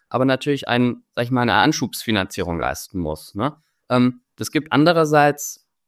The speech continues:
ähm, aber auch andere Anbieter, die sagen, „Na, guck mal, die Anschubfinanzierung für euch übernehmen wir“, haben dann einen geringen oder gar keinen Einmalpreis am Anfang und, ähm, legen sich dann eher an das obere Ende der,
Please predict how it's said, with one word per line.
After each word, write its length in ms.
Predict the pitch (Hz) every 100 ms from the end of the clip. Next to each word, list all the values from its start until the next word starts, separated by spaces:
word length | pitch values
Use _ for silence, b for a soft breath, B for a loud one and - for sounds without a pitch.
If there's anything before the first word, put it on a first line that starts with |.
| -
ähm, 340 | 123 110 - -
aber 160 | 110
auch 80 | 104
andere 320 | 123 151 147
Anbieter, 520 | 104 139 143 156 156
die 140 | 131 135
sagen, 380 | 131 127 131 123
„Na, 120 | 120
guck 220 | - -
mal, 160 | 147 127
die 180 | 123
Anschubfinanzierung 880 | - 139 - 151 - 131 123 151 143
für 120 | -
euch 200 | 120 139
übernehmen 600 | - 123 113 117 110 104
wir“, 400 | 120 156 214 254 b b _
haben 220 | 123 123
dann 160 | 117
einen 220 | - 113 110
geringen 400 | 113 131 185 127
oder 160 | 110
gar 180 | 107 139
keinen 240 | 147 110
Einmalpreis 800 | 92 104 110 110 110 113 113 139
am 120 | -
Anfang 500 | - 127 - 151 156 B B _ _
und, 300 | 135 135 -
ähm, 300 | 127 127 117 - _
legen 300 | 113 131 156
sich 160 | 143 143
dann 160 | 127 -
eher 240 | - 147 127
an 120 | 127
das 260 | 120 - -
obere 420 | 143 143 117 101
Ende 360 | 98 107 107
der, 480 | 101 98 90 85 -